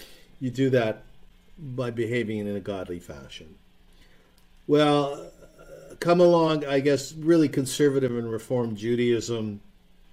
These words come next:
thirty, forty years ago. And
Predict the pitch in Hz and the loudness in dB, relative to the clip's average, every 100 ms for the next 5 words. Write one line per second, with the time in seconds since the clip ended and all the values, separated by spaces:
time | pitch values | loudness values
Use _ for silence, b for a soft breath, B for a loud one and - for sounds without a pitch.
0 | - 110 117 117 117 110 110 110 107 107 | -10 -6 -4 -4 -4 -6 -4 -6 -6 -8
1 | 120 127 139 - b b b b b 143 | -4 -4 -6 -14 b b b b b -2
2 | 139 135 131 120 | 2 4 2 0